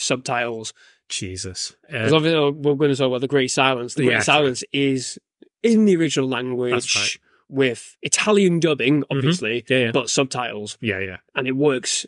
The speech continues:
Speaker 1: It
Speaker 2: It
Speaker 1: works better. It fe-, it
Speaker 2: Absolutely.
Speaker 1: feels more,
Speaker 2: Absolutely.
Speaker 1: more like
Speaker 2: More genuine, I
Speaker 1: Yeah,
Speaker 2: think.
Speaker 1: more, yeah,
Speaker 2: Yeah. And
Speaker 1: genuine.
Speaker 2: it, it, it, it feels,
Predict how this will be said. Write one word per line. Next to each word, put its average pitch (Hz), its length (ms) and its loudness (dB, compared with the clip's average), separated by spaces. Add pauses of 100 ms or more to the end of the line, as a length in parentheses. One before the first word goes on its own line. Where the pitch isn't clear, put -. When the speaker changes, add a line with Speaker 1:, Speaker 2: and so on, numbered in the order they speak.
Speaker 1:
It - 100 -4
Speaker 2:
It 147 60 0
Speaker 1:
works 160 200 2
better. 156 380 0
It 131 60 -4 (180)
fe-, - 120 -6
it 151 60 -6
Speaker 2:
Absolutely. 131 440 0
Speaker 1:
feels 170 380 2
more, 147 680 2
Speaker 2:
Absolutely. - 40 -18 (420)
Speaker 1:
more 147 280 2
like 131 380 -6
Speaker 2:
More 165 160 2
genuine, 117 520 0
I 180 60 0
Speaker 1:
Yeah, 156 140 0
Speaker 2:
think. - 100 -2
Speaker 1:
more, 156 140 2
yeah, 151 200 2
Speaker 2:
Yeah. - 80 0
And - 80 -2
Speaker 1:
genuine. 135 260 2
Speaker 2:
it, 127 120 -4
it, 135 360 -4
it, 143 260 0
it 156 120 -2
feels, 135 560 2